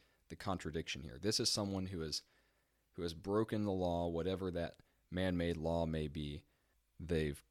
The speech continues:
committed the crime, they were sentenced, and rightly so, and yet they walk in saying that they have the authority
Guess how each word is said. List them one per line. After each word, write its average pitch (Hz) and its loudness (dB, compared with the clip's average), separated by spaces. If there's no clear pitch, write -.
committed 107 2
the 117 0
crime, 87 0
they 80 -4
were 71 -6
sentenced, - 0
and 73 -8
rightly 104 0
so, 80 2
and 87 -2
yet 95 0
they 87 0
walk 92 2
in 82 -2
saying 90 2
that 80 -6
they 107 4
have 95 2
the 85 2
authority 80 0